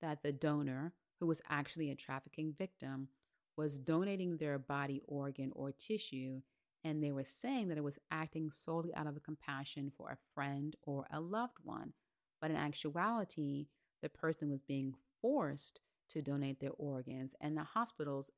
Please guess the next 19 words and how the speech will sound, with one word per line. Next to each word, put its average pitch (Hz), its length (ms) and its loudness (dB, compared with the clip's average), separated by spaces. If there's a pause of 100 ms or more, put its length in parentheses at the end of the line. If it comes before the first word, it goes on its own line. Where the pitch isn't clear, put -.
never 143 460 0
knew. 160 420 -2 (380)
And 147 160 -2
the 135 80 -2
trafficker, 160 800 -2
who 170 80 -2
can 160 160 0
be 147 160 2
very 143 320 -2
smart, 147 520 -4 (480)
was 156 380 4
working 151 500 0
in 139 100 2
a 139 40 2
way 139 180 2
that 135 120 -2
was 135 140 -2
very 139 320 -2
convincing, 165 880 -2